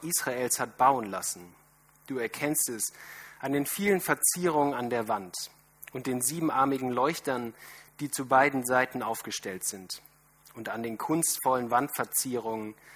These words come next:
an Decken und Wänden. Du solltest nicht hier sein. Nur wenigen Priestern ist es vorbehalten, an diesem Ort Gottes zu sein.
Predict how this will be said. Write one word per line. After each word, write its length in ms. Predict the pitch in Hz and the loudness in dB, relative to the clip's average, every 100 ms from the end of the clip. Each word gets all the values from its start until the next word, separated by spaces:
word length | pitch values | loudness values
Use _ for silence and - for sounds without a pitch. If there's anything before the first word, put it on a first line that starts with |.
| - - - | -20 -20 -10
an 220 | 120 117 | -6 -4
Decken 520 | 120 117 113 107 98 - - | -2 -2 -4 -6 -8 -14 -10
und 260 | 123 117 | -8 -6
Wänden. 520 | 113 110 104 101 87 85 _ _ _ _ _ _ _ _ _ _ - _ - - - - - - | -4 -6 -6 -14 -18 -20 _ _ _ _ _ _ _ _ _ _ -20 _ -20 -20 -20 -20 -20 -10
Du 100 | 135 | 2
solltest 400 | 147 196 214 - | 6 6 6 2
nicht 220 | 180 - | 2 0
hier 260 | - 226 185 | -2 0 2
sein. 420 | 120 101 98 95 - _ _ _ - | 0 -2 -6 -14 -20 _ _ _ -4
Nur 220 | 131 131 | -2 2
wenigen 420 | 147 175 156 139 | 4 4 4 0
Priestern 460 | - 196 196 160 135 | -2 -2 0 0 0
ist 160 | 127 | 0
es 100 | 139 | 0
vorbehalten, 840 | - 165 151 120 123 120 117 113 - - - - - | -2 0 0 0 -2 -2 -8 -10 -12 -20 -20 -20 -16
an 240 | 110 110 | -8 -8
diesem 480 | 107 151 151 135 123 - | -6 -6 -4 -4 -6 -4
Ort 380 | 131 139 - | -4 -4 -4
Gottes 320 | - 123 110 - | -6 -4 -6 -6
zu 180 | - | -6
sein. 480 | 98 92 92 90 87 | -8 -12 -12 -12 -16